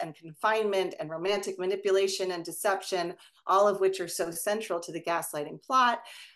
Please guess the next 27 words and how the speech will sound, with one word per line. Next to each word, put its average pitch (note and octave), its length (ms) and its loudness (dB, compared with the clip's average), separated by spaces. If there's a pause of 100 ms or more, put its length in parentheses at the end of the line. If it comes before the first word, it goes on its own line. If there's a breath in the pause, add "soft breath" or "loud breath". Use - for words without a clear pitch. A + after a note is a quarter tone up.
(100)
And F#3+ 120 2
then F#3 140 0
we'll F3 80 0
be F3+ 100 2
talking E3 300 -2
about, C#3+ 220 0 (120)
uh, D#3 180 0
Wilkie - 240 -8
Collins's F3+ 500 -4
The E3 100 -8
Woman D#3 260 -10
in F#3 140 -6
White, C4+ 320 4 (260 loud breath)
which F#3 140 -4
is F#3+ 100 0
probably D#3+ 320 -2
the D#3+ 100 -8
most D#3 360 -8
famous G3 480 2
Victorian E3 720 -6
wrongful E3 460 -4
consignment D#3+ 600 -4
in D#3+ 80 -8
an D3+ 100 -8
insane C#4+ 400 -2
asylum G#3+ 400 0
plot. G3 400 4